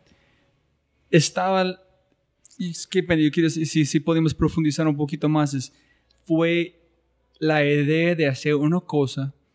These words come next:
que se parece como un poquito camuflaje, que es de otro país, elegante, bien diseñado, saludable, que nadie más está haciendo, ma-, como hacer los primeros a hacer una cosa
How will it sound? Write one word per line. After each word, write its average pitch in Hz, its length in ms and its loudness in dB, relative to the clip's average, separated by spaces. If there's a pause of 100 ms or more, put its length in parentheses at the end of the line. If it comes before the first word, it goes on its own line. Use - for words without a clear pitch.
(220)
que 147 140 0
se 139 140 -2
parece 160 560 0 (480)
como 151 200 0
un 151 40 0
poquito 151 300 0
camuflaje, 147 680 -2
que 147 120 -2
es 131 80 2
de 131 80 0
otro 156 320 -2
país, 131 520 0 (360)
elegante, 156 760 0
bien 147 300 -2
diseñado, 156 640 0 (160)
saludable, 160 500 0
que 143 160 -2
nadie 147 280 0
más 160 180 0
está 151 240 -2
haciendo, 135 500 0 (300)
ma-, 147 380 0
como 135 340 0
hacer 151 560 -2 (140)
los 139 260 -2
primeros 156 800 0
a 135 80 0
hacer 139 260 -2
una 139 160 0
cosa 139 420 -2